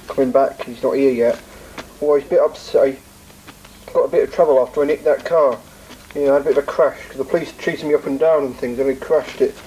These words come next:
But luckily, I've stuck it back together with some sellotape and some bits of glue. And, um, well, just to make amends, I bought Mister Chandler. I bought him a new car. It's sort of a, sort of ready car, type colour.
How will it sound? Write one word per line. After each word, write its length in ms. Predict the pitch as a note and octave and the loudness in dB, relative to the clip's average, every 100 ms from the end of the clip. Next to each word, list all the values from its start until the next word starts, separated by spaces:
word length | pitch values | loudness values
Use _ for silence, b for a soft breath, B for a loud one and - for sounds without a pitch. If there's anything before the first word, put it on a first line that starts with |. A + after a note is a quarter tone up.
| B B B - | B B B -2
But 180 | D3 - | 0 2
luckily, 400 | A#3 - D3 C3+ | 0 2 2 2
I've 100 | - | 2
stuck 220 | - A3+ | -2 -2
it 80 | A3 | 2
back 180 | F3 - | 0 0
together 260 | - D#3 | -6 -4
with 120 | D3 - | -4 -6
some 140 | E3+ | -4
sellotape 560 | F3 E3+ - D3+ B2+ C3+ | 0 0 0 -2 -4 -6
and 120 | B2+ | -12
some 120 | C#3 | -6
bits 220 | B2+ - | -6 -6
of 80 | - | -8
glue. 240 | D#3+ D#3 - B B B B B B | -2 -2 -4 B B B B B B
And, 400 | E3+ E3+ E3+ - | 2 2 0 0
um, 180 | F3 E3+ - - - - | 2 2 -2 -20 -20 -8
well, 300 | F#3 E3+ C#3 - | 2 2 2 -2
just 160 | G#3+ G#3 | -2 2
to 60 | |
make 200 | F#3+ F3+ | 2 4
amends, 520 | E3 D3+ B2+ B2+ C#3 - B B | 4 2 2 -2 -12 -16 B B
I 80 | D#3 | 0
bought 420 | - F#3+ F#3 E3+ | 2 2 4 2
Mister 260 | D3+ - - - | -2 -12 -14 -8
Chandler. 520 | - D#3 D3 B2 A2+ A2 - | 0 2 2 0 -4 -6 -2
I 60 | C#3 | 0
bought 220 | D3+ E3 | 2 2
him 60 | D3 | 2
a 40 | |
new 180 | C#3 C3 | 0 0
car. 380 | - F3+ F3 C#3 B B B - | 0 2 2 0 B B B -12
It's 180 | F3 - | -10 -2
sort 200 | G#3+ G#3 | 2 2
of 60 | |
a, 280 | F3 - - | 0 -4 -8
sort 160 | - F3+ | -2 0
of 120 | C#3+ | 2
ready 260 | D#3 F3 D3+ | 2 0 -6
car, 340 | - C#3 C3 | -2 0 2
type 380 | B2 C#3+ B2+ B2 | 0 2 2 2
colour. 240 | - B2+ | -2 -4